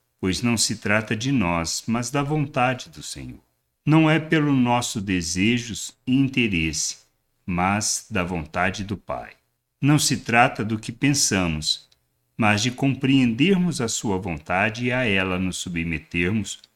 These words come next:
como Cristo, para vivermos segundo o seu modelo e exemplo, nos empenhando para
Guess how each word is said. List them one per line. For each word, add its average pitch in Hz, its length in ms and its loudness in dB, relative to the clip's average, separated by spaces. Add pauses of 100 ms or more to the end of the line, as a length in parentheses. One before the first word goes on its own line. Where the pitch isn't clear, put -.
(160)
como 202 280 0
Cristo, - 520 -2 (540)
para 95 220 2
vivermos 98 680 -2
segundo 90 400 -4
o 78 60 -8
seu 117 260 -4
modelo 98 600 -2 (360)
e 90 140 -2
exemplo, 76 580 -4 (540)
nos 156 220 4
empenhando 127 760 2
para 85 320 -4